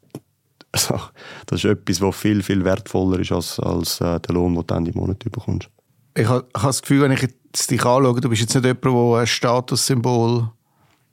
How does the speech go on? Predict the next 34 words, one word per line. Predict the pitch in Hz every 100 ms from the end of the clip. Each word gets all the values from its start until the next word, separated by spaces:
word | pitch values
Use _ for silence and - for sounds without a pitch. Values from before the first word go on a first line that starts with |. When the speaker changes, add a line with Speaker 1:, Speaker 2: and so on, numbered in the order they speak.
| _ _ - _ 277 -
Speaker 2:
braucht | 123 135 127 - -
oder, | 113 120 -
oder | 117 113 -
anstrebt. | 117 131 - 123 127 - - - - _ -
Speaker 1:
Nein, | 90 92 131
ich | -
gl-, | - - 92 - 156 - - -
also | 104 -
ich | 95
wüsste | 107 104 -
nicht, | 107
was | 110 104
ich | 107 - - - _
anders | - 101 104 107 -
sollte, | 110 101 _ - 107 104 104 101
äh, | - _ _ -
tragen, | 113 107 110 120 113 107
fahren, | 107 107 110 113 113 107 87 - - -
haben | 110 107 113
oder | 110 104
was | 107 104
auch | 117
immer. | 117 92 90
Es | 90 -
ist, | - - -
es | 117 - - -
ist | -
schon | - 165
so, | 180 175
dass | 127 -
es | 113
einfacher | 104 117 123 127 - 123
macht, | 120 117 - 143 - -
ähm, | 110 104 101 101 98 98